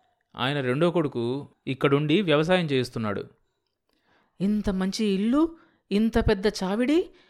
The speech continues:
అన్ని ఆవులు, గేదెలు ఎందుకమ్మేశావు తాతయ్య?" "నేనమ్మలేదురా బాబూ." రవి తాతయ్య కేసి చూశాడు. "నా చేత బలవంతంగా అమ్మించారురా." "ఎవరు తాతయ్య?"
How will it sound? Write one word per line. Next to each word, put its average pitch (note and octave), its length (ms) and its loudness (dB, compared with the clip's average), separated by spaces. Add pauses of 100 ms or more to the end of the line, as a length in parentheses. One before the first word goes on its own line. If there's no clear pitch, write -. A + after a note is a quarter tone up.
(180)
అన్ని A3 340 2
ఆవులు, G#3+ 680 0
గేదెలు A#3 420 2 (400)
ఎందుకమ్మేశావు B3 580 0
తాతయ్య?" F#3+ 500 0 (1700)
"నేనమ్మలేదురా B2+ 680 -2
బాబూ." A2+ 560 -4 (1080)
రవి C#3 380 2
తాతయ్య D#3 380 0
కేసి C3 280 -6
చూశాడు. A2 340 -8 (920)
"నా A2 260 -2
చేత C3 320 -2
బలవంతంగా C#3+ 680 -2
అమ్మించారురా." A2+ 840 -6 (1200)
"ఎవరు F3+ 240 0
తాతయ్య?" A#3 460 0